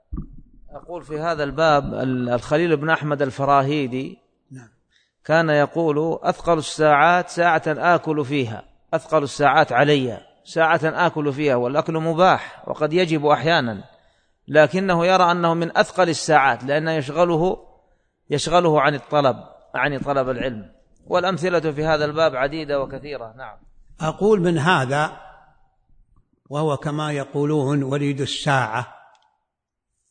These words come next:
Speaker 2: بعض الناس إذا صام رمضان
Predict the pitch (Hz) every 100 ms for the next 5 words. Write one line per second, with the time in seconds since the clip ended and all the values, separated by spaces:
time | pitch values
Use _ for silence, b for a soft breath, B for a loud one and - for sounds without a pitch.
0 | _ _ _ 170 170 175 196 190 214 208
1 | 196 - - - - _ _ _ _ _
2 | _ _ _ _ _ _ 165 139 135 -
3 | 202 208 180 175 170 151 147 156